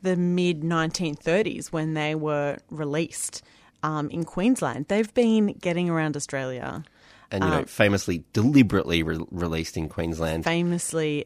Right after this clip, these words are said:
Speaker 1: deliberately released
Speaker 2: To
Speaker 1: in
Speaker 2: solve a
Speaker 1: Queensland, yeah.
Speaker 2: problem which was later solved by some other means.
Speaker 1: Yeah.
Speaker 2: Um, but yeah, so they were released in Queensland, arrived in the Kimberley, which is all the way over the other side of the country.
Speaker 1: It's quite far, really, isn't
Speaker 2: Very
Speaker 1: it?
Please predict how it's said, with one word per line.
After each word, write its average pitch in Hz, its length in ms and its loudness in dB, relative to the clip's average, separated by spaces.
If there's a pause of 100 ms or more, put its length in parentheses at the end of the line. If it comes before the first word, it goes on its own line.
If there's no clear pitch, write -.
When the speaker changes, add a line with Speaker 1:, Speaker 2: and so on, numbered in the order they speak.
Speaker 1:
deliberately 147 640 -6
released - 220 -8
Speaker 2:
To 107 40 0
Speaker 1:
in 101 40 0
Speaker 2:
solve 110 380 6
a 107 60 0
Speaker 1:
Queensland, 92 240 4
yeah. 90 60 -2
Speaker 2:
problem 87 320 2
which - 360 -2 (120)
was 85 200 -6
later 82 220 0
solved 80 380 -2
by 87 180 0
some 87 220 -4
other 104 160 2
means. 95 600 0 (580)
Speaker 1:
Yeah. 101 400 8
Speaker 2:
Um, 104 220 2
but 120 160 10
yeah, 98 200 8
so 107 200 6
they 110 320 8
were 110 180 4
released 117 480 4
in 92 380 2 (120)
Queensland, 87 600 -2
arrived 117 460 4
in 101 220 2
the 90 60 0
Kimberley, 104 680 0
which - 200 -2
is 90 160 -4 (100)
all 160 200 4
the 131 60 4
way 104 200 4
over 87 100 2
the 90 100 2
other 85 100 0
side - 160 -2
of 80 80 -2
the 82 60 -8
country. 87 580 -6 (140)
Speaker 1:
It's - 80 -16
quite - 260 4
far, 156 240 2
really, 139 280 -4
isn't 147 140 2
Speaker 2:
Very 101 260 4
Speaker 1:
it? - 80 -6